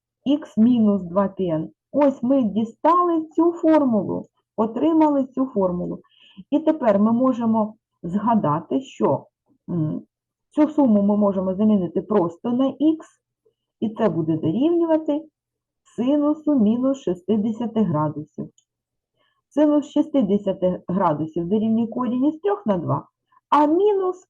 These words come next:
стоїть перед синусом. Міняємо сину-, синус шістдесяти на корінь із трьох, а мінус залишили.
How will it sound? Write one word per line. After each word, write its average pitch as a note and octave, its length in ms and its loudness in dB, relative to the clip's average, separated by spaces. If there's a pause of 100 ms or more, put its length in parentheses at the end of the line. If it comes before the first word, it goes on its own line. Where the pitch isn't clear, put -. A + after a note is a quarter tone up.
(140)
стоїть D4+ 440 0
перед C4 380 2
синусом. G#3 640 -4 (640)
Міняємо A3 540 2
сину-, A#3 500 -2
синус B3+ 460 0
шістдесяти F3+ 920 -2
на G#3 160 0
корінь G3 360 0
із C4 140 -4
трьох, F#4+ 400 -6
а A3+ 120 0
мінус C#4 320 0
залишили. F#3 680 -4